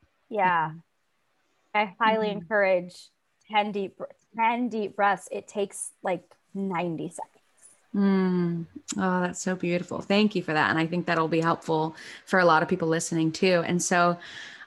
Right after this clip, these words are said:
Speaker 2: I'm super curious about, like, what are you working on now? What's kind of exciting you, and, like, what kind of projects do you have going
Speaker 1: Mm.
Speaker 2: on, and, and what's going on in your world?
Speaker 1: Oh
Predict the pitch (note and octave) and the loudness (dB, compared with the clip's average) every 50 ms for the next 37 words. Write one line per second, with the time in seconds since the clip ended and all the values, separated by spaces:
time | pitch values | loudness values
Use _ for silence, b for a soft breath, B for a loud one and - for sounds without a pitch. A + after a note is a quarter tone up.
0 | B G#3+ A#3 A#3+ A3+ C#4 C4+ D#4 E4 D4+ - - B3+ A#3 B3 B3+ B3 B3 A#3+ - | B 6 6 6 6 6 4 4 4 2 4 4 6 8 8 8 8 6 6 4
1 | G#3 G3 F3+ - - D#3+ - - - F3+ F3+ F#3+ G3 G#3 G#3+ G#3+ G#3+ G#3+ G#3+ G#3+ | 4 6 6 4 4 2 0 0 -2 0 2 4 4 6 6 6 6 6 8 8
2 | G#3+ G#3 G3 F3+ F#3 F#3 F#3 G3+ F#3 F#3 F3+ F3 F3 E3 E3+ F3 E3+ D#3+ D3 C#3+ | 8 8 6 6 4 2 2 0 0 2 2 2 4 4 4 4 4 4 4 4
3 | D3+ E3+ E3 E3 - - - F#3 F3+ F3 F3 F3 E3+ E3 - - - - - - | 2 0 0 -2 -4 -4 -2 -2 0 0 0 0 -2 -2 -6 -8 -8 -8 -6 -4
4 | - - F3 F3 F3+ F3 E3+ E3+ E3 D#3+ D3+ D3 D3+ D3 D3 D3+ D3+ D#3 D3+ D3+ | 0 0 2 2 2 0 0 0 0 2 2 2 2 2 2 2 2 2 0 0
5 | - F3+ - - - F#3 E3+ - - - E3+ E3 E3+ - E3+ - - - E3 E3 | 0 0 0 0 0 -2 -2 -2 0 2 4 4 4 2 -2 -6 -6 -6 -2 -2
6 | E3 E3+ E3 - F3+ E3 E3 E3 E3 E3 D#3+ E3 E3 D#3+ D#3+ D#3 D3+ D#3+ F3 F3+ | -2 -2 -2 0 0 0 2 2 2 4 6 6 6 4 2 0 -2 -4 -6 -8
7 | B B B B B B F#3+ B G3+ G3 F3+ G#3+ A3 A3 - - A3 G#3+ G#3 G3+ | B B B B B B -8 B 0 2 4 4 2 2 0 2 4 4 4 4
8 | F#3+ F#3+ F#3+ F#3+ F3+ F3+ F3+ F3+ F3 F3 F3 F3+ F#3 - - - - - - _ | 4 4 2 2 0 0 0 0 0 0 -2 -2 -4 -2 -4 -4 -6 -12 -18 _
9 | _ _ _ _ _ _ _ _ - - F#4+ | _ _ _ _ _ _ _ _ 2 2 2